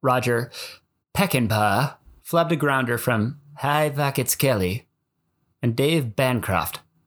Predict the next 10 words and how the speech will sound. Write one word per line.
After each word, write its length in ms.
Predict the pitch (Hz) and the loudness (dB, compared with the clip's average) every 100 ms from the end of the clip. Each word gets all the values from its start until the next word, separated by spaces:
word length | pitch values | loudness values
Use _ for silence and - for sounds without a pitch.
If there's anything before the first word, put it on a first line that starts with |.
| _ _ - | _ _ -6
came 180 | 113 98 | -2 0
around 160 | 101 | 0
to 60 | 101 | 0
score, 400 | - - - - _ _ _ - | -2 -4 -8 -14 _ _ _ -2
the 100 | 113 | 0
only 180 | 110 107 | 0 0
run 160 | 107 | 0
of 60 | 104 | 0
the 60 | |
game. 300 | 90 - 131 | -2 -2 -4